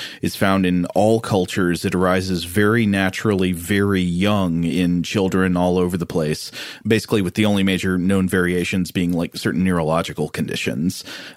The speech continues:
Uh, but so here's an interesting question is, so if pointing seems to arise naturally in children, uh, the, you know, there are obviously cultural variations around conventions for pointing in adults.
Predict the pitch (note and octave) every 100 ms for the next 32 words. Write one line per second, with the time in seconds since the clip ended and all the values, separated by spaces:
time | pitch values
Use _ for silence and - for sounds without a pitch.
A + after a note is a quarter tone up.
0 | G2+ G2+ G2 F#2+ A#2+ - C#3 - C3+ G#3+
1 | - C#3+ C3 A#2 - G#2 - D#3+ - D2+
2 | C2 - G2+ F#2+ - - D3+ - - F#3
3 | F3 - A#2+ G#2 G2+ - - - - A#2+
4 | A2+ - A2+ G2 F#2+ F#2 F#2 - F#2 F2
5 | - F#2+ F2+ F2 F2 F#2+ D#2 D2+ C#2+ D2
6 | F#2 - - _ - F2+ E2 D2+ G2+ F#2
7 | A#2 G2 D#2+ F2+ G2 A2 F#2+ F#2 - F#2
8 | - G2+ - G#2+ F2 F#2+ F#2 F2+ F2+ F2
9 | G2 E2+ E2+ F#2 F#2+ F2 E2+ - - F#2+
10 | F2 F#2 G2+ G2 G#2+ F#2+ F2+ F2+ E2+ -
11 | F2+ - G2+ F2+ F#2 E2 E2 D#2+ D2+ G2+
12 | E2 -